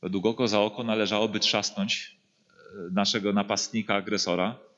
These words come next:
w ten sam policzek, w który się ode-, oberwało, tak? Mm, tylko jego. A tu wydaje się, że Jezus mówi: „Zostaw pomstę. Po prostu się nie mści.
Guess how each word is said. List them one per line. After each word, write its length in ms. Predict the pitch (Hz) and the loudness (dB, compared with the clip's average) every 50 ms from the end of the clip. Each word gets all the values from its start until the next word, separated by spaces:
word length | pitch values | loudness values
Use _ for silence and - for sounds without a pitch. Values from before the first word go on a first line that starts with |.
| _ _ _ _ _ | _ _ _ _ _
w 80 | - - | -10 -2
ten 160 | - 110 110 | -2 0 0
sam 240 | 110 - 123 113 110 | 0 0 0 -2 -2
policzek, 440 | - 110 101 98 95 - 123 107 - | -2 -2 -2 -2 0 -4 -4 -4 -6
w 40 | |
który 160 | - - 107 98 | -8 -8 -6 -6
się 140 | - 113 | -4 -4
ode-, 240 | 107 98 107 110 - | -2 -2 -2 -4 -4
oberwało, 480 | - 107 104 113 117 117 101 78 73 76 | -6 -4 -2 0 0 0 -2 -2 -4 -6
tak? 220 | - 92 - - - _ _ _ _ _ _ _ _ _ _ _ 123 _ _ _ _ - - _ _ _ _ _ _ _ _ _ - | -8 -10 -14 -14 -14 _ _ _ _ _ _ _ _ _ _ _ -20 _ _ _ _ -20 -20 _ _ _ _ _ _ _ _ _ -14
Mm, 400 | - 95 90 90 90 92 90 - - | -10 -6 -4 -2 -2 -2 -2 -2 -2
tylko 260 | - 110 95 - 110 | -2 -2 2 2 2
jego. 300 | 104 90 80 76 80 82 - - - - - - - _ _ _ _ _ _ _ _ _ _ _ _ _ _ _ _ _ | 4 4 2 0 -2 -8 -10 -16 -20 -20 -20 -20 -20 _ _ _ _ _ _ _ _ _ _ _ _ _ _ _ _ _
A 420 | 92 98 95 95 98 95 - - - - | -2 0 0 0 0 -4 -6 -16 -20 -10
tu 100 | - 131 | -8 -8
wydaje 380 | 139 139 139 135 127 127 135 131 | -6 -6 -4 -4 -2 -2 -2 -2
się, 140 | 127 131 117 | -2 -4 -2
że 100 | 117 120 | -2 -2
Jezus 180 | 113 113 110 | -4 -4 -6
mówi: 480 | 113 113 113 107 113 107 101 - - - _ _ _ _ | -6 -6 -6 -4 -4 -6 -6 -6 -12 -20 _ _ _ _
„Zostaw 580 | 104 - 120 131 135 - - - 120 113 - | -8 -4 -4 -4 -4 -6 -6 -8 -10 -12 -10
pomstę. 500 | _ - 101 87 82 - - - - - _ _ _ _ _ _ _ _ _ _ _ _ _ _ _ _ _ | _ -6 -4 -4 -4 -6 -6 -8 -10 -18 _ _ _ _ _ _ _ _ _ _ _ _ _ _ _ _ _
Po 120 | - 98 101 | -8 -8 -8
prostu 360 | - - 135 135 - - 127 | -6 -6 -6 -6 -8 -12 -12
się 180 | - - 123 113 | -8 -6 -6 -4
nie 200 | 113 110 110 92 | -2 -2 -2 -4
mści. 460 | 80 78 - - - - - - | -4 -6 -8 -8 -10 -12 -16 -18